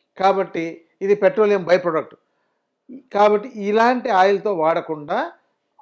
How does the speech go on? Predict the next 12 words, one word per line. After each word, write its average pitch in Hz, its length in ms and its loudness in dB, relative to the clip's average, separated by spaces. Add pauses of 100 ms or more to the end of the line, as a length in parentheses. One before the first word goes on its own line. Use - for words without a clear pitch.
ఆయుర్వేదంలో 220 680 0
శాస్త్రీయ 254 800 -4
ఔషధాలతో, 170 800 -4
శాస్త్రీయ 208 560 -4
తైలాలు, 165 420 -4
అప్పుడు 165 280 -6
అక్కడ 185 300 -4 (380)
ఆ 170 100 -2
శాస్త్రంలో 196 560 0
ఎలాంటి 208 600 -2
విధానం 190 540 -4
చెప్పిందో 160 560 -10